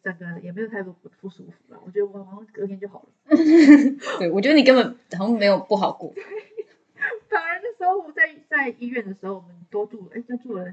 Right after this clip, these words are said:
Speaker 1: 三个晚上吧。然后我老公那个太忙太累，然后这天天整个很，他头痛到躺在床上睡。
Speaker 2: 就仿佛以为孩子是从他那边生出来。
Speaker 1: <laughs> 对，对，对，我比他还，我就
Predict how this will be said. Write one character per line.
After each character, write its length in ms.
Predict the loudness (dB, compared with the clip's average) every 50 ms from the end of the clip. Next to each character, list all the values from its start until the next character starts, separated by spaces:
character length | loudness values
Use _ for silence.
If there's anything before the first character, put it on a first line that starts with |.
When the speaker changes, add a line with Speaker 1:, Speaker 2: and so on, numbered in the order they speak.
| -16 _
Speaker 1:
三 160 | -14 -12 -12 -12
个 60 | -16
晚 180 | -20 -20 -20 -20 -20
上 160 | -20 -20 _
吧。 140 | _ -20 -20 _ _ _ _ _ _ _ _ -20 _ _
然 120 | -12 -10 -8
后 220 | -6 -6 -8 -8 -10 _ _ _ _ _ _ _ _ _ _ _
我 160 | _ -12 -10 -10
老 80 | -8
公 200 | -8 -10 -10 -10 -12
那 60 | -10
个 200 | -10 -10 -10 -10
太 340 | -14 -16 -14 -10 -10 -10 -10
忙 240 | -12 -14 -20 -18
太 220 | -14 -14 -14 -14 -12
累， 220 | -12 -14 -14 -14 -14
然 100 | -12 -12
后 100 | -12 -10 -8
这 100 | -8 -8
天 240 | -8 -8 -12 -16 -14
天 160 | -14 -14 -14 -14
整 100 | -16 -16
个 80 | -18 -18 -18 -14
很， 220 | -14 -14 -14 -14 _ _ _ _ _ _ _ _ _ _ _ _
他 100 | -14 -14
头 300 | -14 _ -16 -18 -18 -16
痛 240 | -14 -12 -12 -10 -8
到 320 | -8 -8 -8 -10 -14 _ _ _ _ _ _
躺 140 | _ -18 -14
在 100 | -12 -12
床 160 | -12 -12 -14
上 140 | -14 -14 -16
睡。 280 | -16 _ -18 -18 -18 _ _ _ _ _ _ _
Speaker 2:
就 100 | -16 -14
仿 200 | -12 -14 -14 -10
佛 100 | -10 -10
以 80 | -8
为 220 | -6 -6 -6 -6 -2
孩 160 | 0 0 0
子 60 | 0
是 100 | -2 -4
从 240 | -4 -4 -4 -4 -4
他 160 | -2 -2 -2
那 60 | -2 -2
边 80 | 0
生 120 | 2 4 4
出 120 | 4 4
来。 60 | 4 4
Speaker 1:
<laughs> 80 | 6 8
对， 60 | 8
对， 120 | 10 10 10
对， 140 | 10 10 10
我 80 | 8
比 140 | 8 8 8
他 100 | 8 10 10
还， 100 | 8 6
我 100 | 4
就 40 | 2